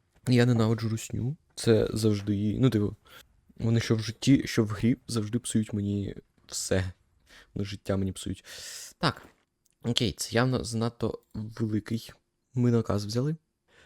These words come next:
Нам доведеться відступити на, на Київ-Чернігів.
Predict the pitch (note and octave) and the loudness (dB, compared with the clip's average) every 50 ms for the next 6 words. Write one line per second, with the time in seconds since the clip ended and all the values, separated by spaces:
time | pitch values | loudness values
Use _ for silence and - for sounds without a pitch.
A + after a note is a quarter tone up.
0 | _ _ - - A2+ A2 G#2+ G2 A2 G#2+ G#2 A2+ A2 - - A2 - - - G#2 | _ _ -8 -4 -2 -2 0 2 2 4 4 2 2 2 0 -2 -2 -2 -4 -6
1 | G#2+ - - - G#2+ - - A2+ A2 - - - - - _ _ _ _ _ _ | -6 -6 -4 -6 -6 -4 0 -2 -2 0 0 -2 -4 -4 _ _ _ _ _ _
2 | _ _ _ _ _ _ _ - A2+ A2 G#2 G#2 G#2+ G#2+ G2+ G#2 G#2 G#2+ G#2+ G#2+ | _ _ _ _ _ _ _ -6 -4 0 0 2 2 2 2 2 0 0 -2 -4
3 | G2+ - _ _ _ _ _ _ _ _ _ _ _ _ - G2+ G#2+ - A2 G#2+ | -6 -10 _ _ _ _ _ _ _ _ _ _ _ _ -2 -2 0 2 2 2
4 | G#2 - - - G#2+ G#2 G2 G2 G#2 A2+ - - - | 2 0 -2 -4 -2 -2 -2 -4 -6 -8 -10 -12 -20